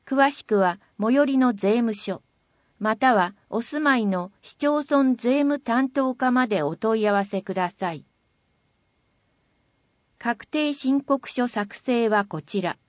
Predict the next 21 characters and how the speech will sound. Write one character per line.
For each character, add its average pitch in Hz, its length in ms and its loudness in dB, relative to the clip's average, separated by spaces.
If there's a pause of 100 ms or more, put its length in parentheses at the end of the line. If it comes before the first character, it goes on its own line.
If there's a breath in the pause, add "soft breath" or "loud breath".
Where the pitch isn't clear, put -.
(640)
ス - 200 -2
マ 277 140 4
ホ 285 140 2
専 269 360 0
用 247 260 2
画 214 180 0
面。 151 300 -4 (1080)
キ 269 180 -2
ュ 285 140 0
ー 285 180 4
ア - 20 2
ー 269 40 0
ル 269 120 -4
コ 294 220 0
ー 262 40 0
ド 190 120 -2
が 143 180 -2
あ 147 60 -4
り 151 160 -8
ま 143 140 -10
す。 - 220 -20